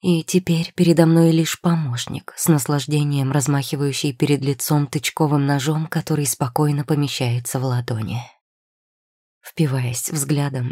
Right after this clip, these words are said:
и зафиксировав мою голову одной рукой,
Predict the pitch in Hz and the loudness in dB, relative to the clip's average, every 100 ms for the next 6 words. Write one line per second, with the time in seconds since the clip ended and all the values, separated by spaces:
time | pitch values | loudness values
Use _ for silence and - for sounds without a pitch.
0 | - 160 143 151 127 - 156 131 127 123 | -2 0 0 -2 -4 -4 -4 -4 -6 -2
1 | 156 143 139 143 143 139 139 135 147 143 | 0 2 0 -2 -2 0 0 0 2 2
2 | 143 127 - 151 139 | 0 -2 -4 -4 -8